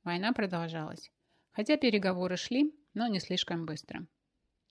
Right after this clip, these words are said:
Изредка приходили письма от императрицы. Изредка отвечал он сам. Конечно, в войсках было известно всё, что происходило при дворе. Потёмкин знал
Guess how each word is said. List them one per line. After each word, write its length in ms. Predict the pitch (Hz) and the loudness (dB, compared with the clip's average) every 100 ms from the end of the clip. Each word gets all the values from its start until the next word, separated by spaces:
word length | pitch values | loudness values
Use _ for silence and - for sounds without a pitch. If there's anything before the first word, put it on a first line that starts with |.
| _ | _
Изредка 540 | - 262 262 262 - 233 | 2 4 4 0 0 -2
приходили 520 | - 190 202 277 269 | -4 -2 2 4 4
письма 460 | - 208 - 208 - | 2 -2 0 -2 -2
от 160 | 175 | -4
императрицы. 800 | 180 180 180 180 160 151 - - - _ _ _ _ _ - | -4 -2 -4 -4 -6 -6 -6 -8 -10 _ _ _ _ _ 0
Изредка 540 | 262 269 254 - 226 | 0 2 0 2 -2
отвечал 580 | 226 185 185 - 175 175 | -2 -4 -6 -2 -2 -2
он 200 | 180 185 | -2 -4
сам. 360 | - 160 147 165 _ _ _ _ _ _ - | -4 -6 -6 -12 _ _ _ _ _ _ -4
Конечно, 540 | 190 196 269 - 180 - | 0 4 2 2 -2 -4
в 60 | |
войсках 420 | 175 180 - 254 | -6 -2 2 4
было 180 | 202 214 | 4 2
известно 520 | 202 190 190 196 226 | 2 -2 -2 0 -2
всё, 360 | 226 - 196 165 | -4 -2 -2 -4
что 220 | - - | -6 -8
происходило 600 | 180 175 170 170 170 202 196 | -4 -4 -4 -4 -2 -2 -2
при 160 | 185 | -4
дворе. 380 | 180 180 165 147 _ _ _ _ _ _ _ _ _ | -2 -2 -2 -6 _ _ _ _ _ _ _ _ _
Потёмкин 540 | - 220 311 320 311 285 | -6 4 6 8 8 6
знал 420 | 196 190 180 | 6 4 2